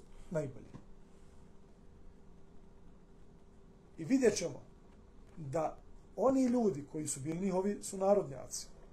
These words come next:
u njihovom vremenu živjeli, imali mnogo bolje uslove da postignu ovo što su ovi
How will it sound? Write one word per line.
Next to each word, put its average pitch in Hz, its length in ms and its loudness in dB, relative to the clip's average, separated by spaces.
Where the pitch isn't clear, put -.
u 143 40 -8
njihovom 160 240 0
vremenu 180 300 2
živjeli, 165 420 -4
imali 208 320 4
mnogo 226 500 8
bolje 233 340 12
uslove 180 460 2
da 151 100 -2
postignu 233 560 4
ovo 240 200 8
što 208 140 2
su 220 140 4
ovi 170 220 2